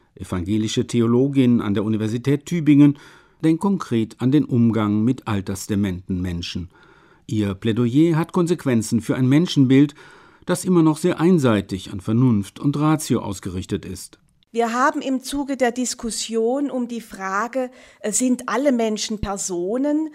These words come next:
Speaker 2: oft darauf, äh, Bezug nehmen müssen, dass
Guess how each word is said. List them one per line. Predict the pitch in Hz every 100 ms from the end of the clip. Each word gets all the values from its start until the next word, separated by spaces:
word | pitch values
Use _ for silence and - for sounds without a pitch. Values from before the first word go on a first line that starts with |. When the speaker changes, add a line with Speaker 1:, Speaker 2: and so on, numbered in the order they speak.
| -
Speaker 2:
oft | 269 - - -
darauf, | 269 233 226 226 - -
äh, | 226 220
Bezug | 220 226 - 320 381 370
nehmen | 233 190 185 208
müssen, | 220 254 294 285
dass | 254 - -